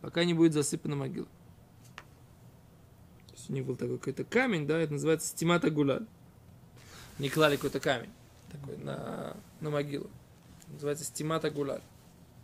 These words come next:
А з-, но он, вот этот, который пришел, да, он как те братья, которые как бы остались. То есть они не занимаются похоронами, да?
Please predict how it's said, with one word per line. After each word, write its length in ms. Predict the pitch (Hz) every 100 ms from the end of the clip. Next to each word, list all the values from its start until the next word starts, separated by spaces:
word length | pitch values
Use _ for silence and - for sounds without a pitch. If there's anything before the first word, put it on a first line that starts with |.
| - - - - - - - - - - - - - - - - - - - - - - - - - - -
А 100 | 147
з-, 200 | 127 135 - - - - -
но 200 | 139 143
он, 280 | 175 254 214 - -
вот 180 | 147 180
этот, 240 | 180 151
который 300 | 147 156 151
пришел, 720 | - 156 - 233 277 320 302 - - - -
да, 260 | 156 185 196
он 340 | - 196 240 247 - - - - - - - - -
как 140 | - -
те 160 | 175
братья, 420 | 170 196 233 208 170
которые 420 | 139 - 170 160
как 220 | 151 139
бы 640 | 139 139 135 131 127 123 127
остались. 480 | 135 - 165 120 117 - - - - -
То 40 | -
есть 140 | -
они 200 | 143 165
не 200 | 165 165
занимаются 400 | 147 151 139 -
похоронами, 500 | - 139 135 127 - - - - - 196
да? 260 | 185 247